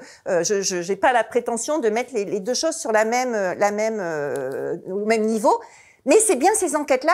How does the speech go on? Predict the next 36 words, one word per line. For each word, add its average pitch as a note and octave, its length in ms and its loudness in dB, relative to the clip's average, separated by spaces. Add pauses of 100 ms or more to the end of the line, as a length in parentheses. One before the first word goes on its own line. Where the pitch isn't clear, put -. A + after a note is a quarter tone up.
(140)
qui E4 260 -2
m'ont B3+ 160 0
donné B3+ 240 2
l'idée G#3 300 -4
en D3+ 100 -16
fait, - 180 -16 (220)
où, A3+ 160 -4
où B3 80 -4
je B3 120 -2
me B3 80 2
suis D4+ 160 0
dit, G#4 40 2
bah C#4 160 4
oui, F#4+ 160 4 (220)
si, - 220 4 (160)
si - 260 0
eux, G#4+ 280 8 (100)
ils C#4+ 120 0
trouvent G#4 640 6 (100)
des A#3+ 160 2
choses D#4+ 540 4 (340)
sur F#4 580 4
leurs C#4+ 260 2
grands-parents, C#4+ 800 4
leurs C#4 260 4
parents, C4+ 640 4
leurs B3+ 380 4
oncles, C#4 380 2
et A3+ 100 -2
cetera, A#3 420 2 (540)
euh, A3+ 160 4
bah, A3 140 2
moi, C4+ 180 2
je C#4 100 -6
vais G3 80 -2
trouver. E4 260 -4